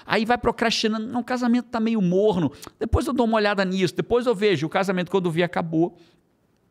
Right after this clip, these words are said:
Né? Então isso, "Ah, meus fi-, cara, tem que ver esse negócio das crianças aí que não tão estudando direito. Ah, tem que", e vai procrastinando a evolução das crianças,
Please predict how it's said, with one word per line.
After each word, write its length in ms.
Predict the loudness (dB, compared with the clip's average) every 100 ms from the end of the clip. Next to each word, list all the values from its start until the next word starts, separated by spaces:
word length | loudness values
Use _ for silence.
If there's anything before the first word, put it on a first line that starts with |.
| -4
Né? 120 | -2
Então 220 | 2 4
isso, 300 | 4 2 0 -12 -8
"Ah, 140 | -2 2
meus 240 | 2 0
fi-, 100 | -6 -16 -10
cara, 200 | -4 -2
tem 140 | -2 -2
que 80 |
ver 80 | -2
esse 100 | -2
negócio 220 | -2 -2
das 160 | -2 -4
crianças 320 | -4 -4 -4
aí 60 | -4
que 80 | -4
não 100 | -6
tão 140 | -6
estudando 420 | -4 -4 -4 -4
direito. 640 | -2 0 2 2 -2 -10 -10 -14 -4
Ah, 180 | -2 0
tem 160 | 0
que", 240 | 2 0 -2
e 160 | -4
vai 160 | -2 -2
procrastinando 1080 | -2 -6 -4 -2 -2 -2 0 2 2 2 -2 -6 _ -20 -10 -2
a 100 | 0
evolução 480 | 2 2 2 0 0
das 160 | 0
crianças, 640 | -4 -2 0 0 0 0